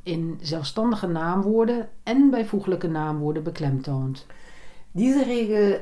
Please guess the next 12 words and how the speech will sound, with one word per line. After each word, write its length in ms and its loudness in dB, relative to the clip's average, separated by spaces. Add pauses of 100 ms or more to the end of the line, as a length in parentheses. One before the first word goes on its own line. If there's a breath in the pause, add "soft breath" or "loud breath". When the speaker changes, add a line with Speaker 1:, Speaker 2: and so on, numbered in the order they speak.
Speaker 2:
äh, 440 2
ist 200 -4
wichtig, 540 0
weil 160 4
im 100 4
Niederländischen 760 2
die 100 -2
Betonung 560 2
von 280 -2
Wörtern 380 0
auf 320 -2 (200)
um 600 2